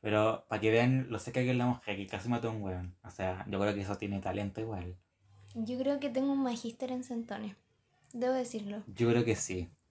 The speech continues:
Speaker 1: No, yo soy como, la monjada tiene como el doctorado en centones y yo soy como el weón de primer año.
Speaker 2: <laughs> Pero siempre se puede escalar.
Speaker 1: Claro. De ahí no soy. Espero que no me eche ningún ramo. ¡Ah!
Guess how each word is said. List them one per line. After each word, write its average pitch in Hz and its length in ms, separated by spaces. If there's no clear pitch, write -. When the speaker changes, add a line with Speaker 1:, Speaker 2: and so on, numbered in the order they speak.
Speaker 1:
No, 101 180
yo 95 120
soy 107 160
como, 113 360
la 104 140
monjada 113 320
tiene 131 220
como 117 220
el 104 120
doctorado 101 540
en 123 80
centones 147 640
y 110 80
yo 107 80
soy 117 200
como 113 200
el 107 60
weón 110 200
de 117 100
primer 107 280
año. 90 300
Speaker 2:
<laughs> - 1300
Pero 220 180
siempre 220 320
se 226 160
puede 233 180
escalar. 226 440
Speaker 1:
Claro. 90 460
De 98 180
ahí 98 140
no 95 120
soy. 92 200
Espero 107 260
que 107 80
no 107 120
me 110 60
eche 107 120
ningún 104 300
ramo. 95 400
¡Ah! 92 420